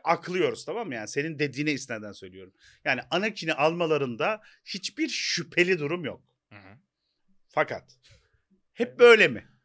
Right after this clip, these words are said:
Speaker 1: Yani mesela Qui-Gon Jinn nasıl gitmiş?
Speaker 2: Bilmiyorum.
Speaker 1: Hani
Speaker 2: Yani biliyoruz, yazıyordur kesin de.
Speaker 1: bir insanı örneğin, e, daha iyiden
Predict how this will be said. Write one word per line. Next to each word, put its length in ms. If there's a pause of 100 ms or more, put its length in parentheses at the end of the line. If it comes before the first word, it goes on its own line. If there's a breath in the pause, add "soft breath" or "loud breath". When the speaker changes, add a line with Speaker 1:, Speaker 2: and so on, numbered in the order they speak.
(480 soft breath)
Speaker 1:
Yani 160
mesela 320
Qui-Gon 680
Jinn 200
nasıl 220
gitmiş? 680 (580)
Speaker 2:
Bilmiyorum. 240
Speaker 1:
Hani 160
Speaker 2:
Yani 120
biliyoruz, 320
yazıyordur 440
kesin 240
de. 40 (360)
Speaker 1:
bir 200
insanı 640 (500)
örneğin, 640 (440)
e, 320 (160)
daha 380
iyiden 520